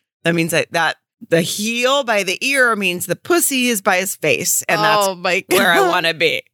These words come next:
Speaker 1: right? Like, that's
Speaker 2: all she wants. Now, for it, this must have been the most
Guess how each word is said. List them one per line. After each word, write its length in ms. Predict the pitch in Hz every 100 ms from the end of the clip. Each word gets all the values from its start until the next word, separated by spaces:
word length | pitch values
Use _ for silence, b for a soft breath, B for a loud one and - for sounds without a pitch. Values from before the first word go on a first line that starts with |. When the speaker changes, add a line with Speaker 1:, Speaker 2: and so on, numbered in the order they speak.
| _
Speaker 1:
right? 360 | 180 165 220 165
Like, 140 | 190 190
that's 460 | 190 196 - - - _ _ -
Speaker 2:
all 760 | 247 254 262 269 269 285 285 - _ _ _ -
she 320 | - - 240
wants. 460 | 180 175 147 - 214
Now, 100 | 214
for 220 | - 247 -
it, 160 | 220 -
this 300 | 208 - -
must 240 | 277 277
have 140 | 262 185
been 640 | 180 160 139 135 - -
the 120 | 175
most 440 | 175 160 165 -